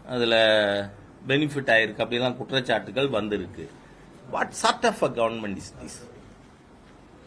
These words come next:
போதை பணம் வந்ததுல வீட்டுல ப்ரொடியூ-, இது ப்ரொடியூஸ் பண்ணுவீங்களா சினிமா? இந்த மாதிரி ஒரு நான்சென்சிக்கல் கவர்மெண்ட், ஆன்டி பீப்புள் கவர்மெண்ட் வேற இருக்கவே முடியாது. ஸ்டாலின் அரசாங்கம்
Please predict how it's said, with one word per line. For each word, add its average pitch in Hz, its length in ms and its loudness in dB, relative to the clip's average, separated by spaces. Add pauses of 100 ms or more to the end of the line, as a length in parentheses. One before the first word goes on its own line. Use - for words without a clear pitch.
(680)
போதை 220 440 10
பணம் 208 380 6
வந்ததுல 214 480 4 (160)
வீட்டுல 233 340 2 (180)
ப்ரொடியூ-, 196 420 2
இது 247 120 0
ப்ரொடியூஸ் 190 500 2
பண்ணுவீங்களா 104 480 0
சினிமா? 175 500 0 (1080)
இந்த 185 220 4
மாதிரி 233 300 8
ஒரு 170 140 4
நான்சென்சிக்கல் 190 1040 4
கவர்மெண்ட், 170 520 -2 (200)
ஆன்டி 202 320 0
பீப்புள் 170 520 0
கவர்மெண்ட் 196 400 -4
வேற 113 120 0
இருக்கவே 214 720 4
முடியாது. 113 400 0 (280)
ஸ்டாலின் 190 580 8
அரசாங்கம் 170 760 2